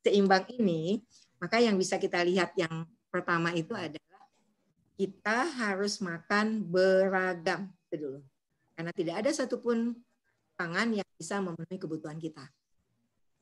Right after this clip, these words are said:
Kita hanya makan garam, jadi G G L menyebutnya,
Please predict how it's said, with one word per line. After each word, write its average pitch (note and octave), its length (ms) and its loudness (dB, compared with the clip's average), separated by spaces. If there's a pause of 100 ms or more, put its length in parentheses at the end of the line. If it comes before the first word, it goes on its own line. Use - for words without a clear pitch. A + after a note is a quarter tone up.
(360)
Kita E4 560 2
hanya C#4 400 4
makan B3 640 6
garam, G3+ 960 6 (160)
jadi F#3 400 2
G E3+ 60 4 (100)
G F#3 160 6
L A3+ 240 4
menyebutnya, G3 720 6